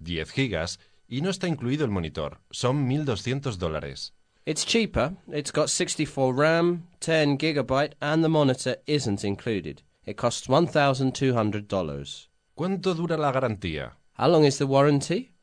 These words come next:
Speaker 1: Es una garantía de un año.
Speaker 2: There's a one-year warranty.
Speaker 1: Me gusta la primera oferta, pero me parece cara.
Speaker 2: I like the first offer, but it seems a bit pricey to me.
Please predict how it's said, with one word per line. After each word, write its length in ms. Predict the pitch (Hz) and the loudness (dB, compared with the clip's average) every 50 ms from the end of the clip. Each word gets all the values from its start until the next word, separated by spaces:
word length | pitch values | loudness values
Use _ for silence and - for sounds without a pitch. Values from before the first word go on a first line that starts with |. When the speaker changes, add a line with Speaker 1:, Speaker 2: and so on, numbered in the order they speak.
| _ _ | _ _
Speaker 1:
Es 220 | 92 90 87 - | -4 -4 -2 0
una 180 | 117 117 117 101 | 0 0 2 2
garantía 520 | 92 87 85 82 78 - 107 110 107 98 | 2 2 0 0 -2 -2 0 0 2 2
de 80 | 92 110 | 2 2
un 140 | 123 123 107 | 2 2 2
año. 320 | 87 80 76 69 64 65 - - _ _ _ _ - | 2 0 -2 -6 -8 -12 -14 -20 _ _ _ _ 0
Speaker 2:
There's 280 | 156 202 233 247 233 247 | 2 6 6 6 6 6
a 40 | |
one-year 380 | 240 254 277 277 269 240 208 196 | 6 8 8 8 8 8 8 8
warranty. 640 | 180 175 170 156 131 113 107 101 - 101 82 78 - _ _ _ _ | 8 8 8 8 8 6 4 2 -2 -4 -6 -6 -8 _ _ _ _
Speaker 1:
Me 220 | - 101 - 196 196 | 2 4 4 4 4
gusta 280 | 135 170 - - 170 | 2 2 0 0 0
la 100 | 156 147 | 0 0
primera 320 | 139 113 113 123 151 160 143 | 0 0 0 2 2 2 2
oferta, 480 | - - 113 92 - - 90 85 - | 2 2 0 0 0 0 0 0 0
pero 260 | - 104 98 101 101 | 0 2 2 2 2
me 220 | 95 113 110 107 98 | 0 0 0 0 2
parece 460 | - 107 92 101 131 - - 147 - | 2 0 0 2 0 0 -2 -2 -2
cara. 380 | - 101 101 95 73 62 - - _ _ _ _ _ | -2 -2 -2 -2 -4 -6 -10 -16 _ _ _ _ _
Speaker 2:
I 300 | - 151 180 196 202 214 | -2 2 4 6 6 6
like 240 | 208 214 233 240 208 | 6 6 4 4 2
the 60 | 196 | 0
first 440 | - - - 202 196 185 - - - | -2 0 4 4 6 4 4 2 0
offer, 180 | 117 107 - 117 | 0 0 -2 -2
but 140 | 131 147 | -4 -4
it 100 | 139 - | -4 -4
seems 540 | - - - 190 190 185 185 175 175 160 147 | -4 -2 2 4 6 8 8 8 6 4 2
a 40 | 151 | 0
bit 200 | 147 160 - - | 0 0 -2 -2
pricey 540 | - - 147 131 123 107 95 - - 95 85 - - | -4 -2 0 2 2 0 0 -4 -6 -8 -10 -10 -10
to 60 | 87 | -8
me. 260 | 82 78 76 78 - | -6 -6 -6 -8 -10